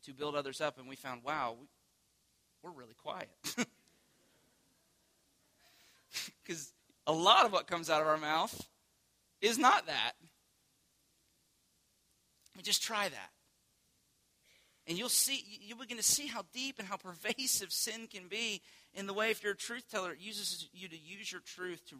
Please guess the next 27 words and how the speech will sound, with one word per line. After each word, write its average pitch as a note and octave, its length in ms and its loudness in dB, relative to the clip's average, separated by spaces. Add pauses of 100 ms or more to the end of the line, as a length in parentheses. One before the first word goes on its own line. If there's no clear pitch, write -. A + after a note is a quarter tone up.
rip F3+ 140 -14 (100)
others D3 200 -16
apart. G#2+ 280 -20 (1400)
Because D#3 160 -12
you're C#3+ 140 -14
using F#3 220 -6
it C#3+ 80 -10
selfishly, D3 420 -8
you're B2+ 140 -14
using E3 220 -14
it B2 100 -20
to C3 40 -20
meet C#3+ 200 -12
your C#3 120 -14
own B2+ 160 -14
needs, B2+ 360 -14
to - 60 -18
try E3 100 -6
to C#3+ 80 -8 (160)
prop F3+ 180 -16
up D#3 80 -18 (100)
your C#3 80 -14
own C3 140 -14
righteousness. B2 520 -12
Okay, D3 180 -2
but C#3+ 320 4
now, C#3+ 240 2